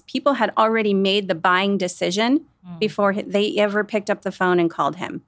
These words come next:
Speaker 2: Wow.
Speaker 1: They already knew what they wanted and how much they wanted to pay.
Speaker 2: Mm-hmm.
Speaker 1: And so by answering those questions up front and being transparent about your services, um, even about your pricing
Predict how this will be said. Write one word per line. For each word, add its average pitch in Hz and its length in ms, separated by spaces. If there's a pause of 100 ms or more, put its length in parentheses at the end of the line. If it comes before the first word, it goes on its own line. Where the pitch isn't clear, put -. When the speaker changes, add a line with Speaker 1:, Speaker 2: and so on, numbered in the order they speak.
Speaker 2:
Wow. 151 300 (100)
Speaker 1:
They 240 160
already 285 240
knew 240 320
what 220 280
they 214 140
wanted 202 540 (140)
and 180 140
how 196 140
much 196 300
they 180 140
wanted 165 340
to 160 100
pay. - 460
Speaker 2:
Mm-hmm. 170 280 (340)
Speaker 1:
And 214 120
so 226 280
by 214 240
answering 269 480
those 220 180
questions 202 500 (120)
up 202 200
front 208 440 (160)
and 214 100
being 240 240
transparent 208 960 (340)
about 175 520 (160)
your 165 160
services, 247 960 (480)
um, 165 280
even 208 300
about 190 400
your 175 100
pricing 156 720